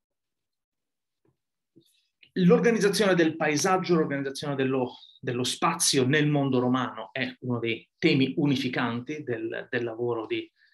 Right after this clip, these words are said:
eh, Elvira, eh, Elvira Migliario e, eh, la sua relazione questa sera ci porta, eh, a un tema classico che però verrà senz'altro svolto, come sempre, nel caso di Elvira Migliario, in modalità altamente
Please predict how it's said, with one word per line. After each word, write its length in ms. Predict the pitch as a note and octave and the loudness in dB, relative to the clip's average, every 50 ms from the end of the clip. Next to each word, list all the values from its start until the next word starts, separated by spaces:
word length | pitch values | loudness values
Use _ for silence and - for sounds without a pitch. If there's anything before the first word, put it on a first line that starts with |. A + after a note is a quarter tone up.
| _ _ _ _ | _ _ _ _
eh, 240 | - A2+ A2+ - - - | -14 -12 -12 -10 -10 -12
Elvira, 500 | B2+ A#2 A#2+ A#2+ A2+ A2 G#2+ - - _ | -6 -2 0 0 0 0 -2 -8 -14 _
eh, 120 | - A#2+ A#2 | -14 -10 -8
Elvira 340 | - - A2+ A2+ B2+ A#2 | -6 -4 -2 0 0 0
Migliario 720 | A2+ A#2+ C3 C#3+ D3 C#3+ A#2 A2+ A2+ B2 D3+ E3 E3+ - - _ _ _ _ _ _ | 2 2 2 2 2 2 2 0 0 0 -2 -2 -4 -8 -14 _ _ _ _ _ _
e, 160 | - E3+ E3+ - | -2 0 0 0
eh, 140 | C#3 C3 B2 | -2 -4 -4
la 100 | B2+ B2+ | -4 -2
sua 320 | - E3+ D#3+ C#3 - B2 | 0 2 2 2 2 0
relazione 600 | B2+ C3+ D3+ E3+ E3+ - D3 D3 C3+ A#2+ - - | -4 -4 -4 -4 -2 0 0 0 0 0 -2 -4
questa 220 | - B2+ - - | -8 -10 -8 -8
sera 280 | B2+ - B2+ A#2+ A2 G#2+ | -8 -6 -6 -6 -6 -6
ci 140 | - - A#2 | -10 -12 -8
porta, 380 | - A2+ A2+ - - G#2+ G2+ - - - _ | -6 -6 -6 -6 -8 -14 -18 -18 -20 -20 _
eh, 480 | _ A2+ A2+ A2 - - _ _ _ - E4+ - _ _ _ _ _ _ _ _ _ _ _ _ _ _ _ _ - | _ -20 -18 -18 -20 -20 _ _ _ -20 -20 -20 _ _ _ _ _ _ _ _ _ _ _ _ _ _ _ _ -2
a 80 | D3+ | 0
un 140 | D#3 - - | 0 0 2
tema 240 | - C#3 C3+ C3 - | 2 2 2 2 0
classico 680 | - E3+ D#3 D3+ - - - E3+ E3+ E3+ F#3 G3+ G3+ F3 - - - - _ | 2 2 2 2 2 0 0 0 2 4 2 2 2 0 -6 -12 -18 -20 _
che 180 | - B2 - - | -12 -12 -12 -10
però 260 | - C3 A2+ A2 - - - _ _ | -8 -8 -8 -8 -10 -12 -18 _ _
verrà 160 | - G#2 - | -18 -16 -16
senz'altro 500 | - - - A#2+ - B2+ A#2 A#2 - A#2 A#2+ | -14 -14 -12 -10 -8 -8 -8 -8 -6 -8 -6
svolto, 520 | - B2+ A#2+ A2 G#2 G#2 - A#2 A2+ - - - _ _ | -6 -4 -6 -6 -6 -8 -12 -12 -14 -14 -18 -20 _ _
come 180 | _ - A2 A#2 | _ -10 -10 -6
sempre, 420 | - G2+ G2 F#2+ G2 - - - | -6 -6 -6 -6 -8 -12 -14 -14
nel 140 | - - - | -14 -16 -12
caso 180 | - A2 G#2+ A2 | -10 -10 -8 -6
di 60 | A2 | -6
Elvira 240 | A2 G#2+ B2 B2+ A#2 | -4 -2 -2 -2 -2
Migliario, 520 | A2+ A#2 G#2 G#2+ A2 - - - - - _ _ - - - - _ _ _ _ | -4 -6 -6 -8 -8 -8 -8 -12 -12 -14 _ _ -20 -20 -20 -20 _ _ _ _
in 140 | - D#3 C#3 | -6 -2 0
modalità 600 | B2+ B2 A#2+ A#2 A2+ A2 A2 - A#2 G2+ - - _ _ _ _ _ _ _ _ _ | 0 2 2 0 -2 -2 -4 -4 -6 -6 -6 -12 _ _ _ _ _ _ _ _ _
altamente 720 | - - A#2+ - - A#2 A#2 A2 A2 - - - - _ | -14 -12 -10 -10 -8 -8 -8 -10 -8 -10 -10 -12 -12 _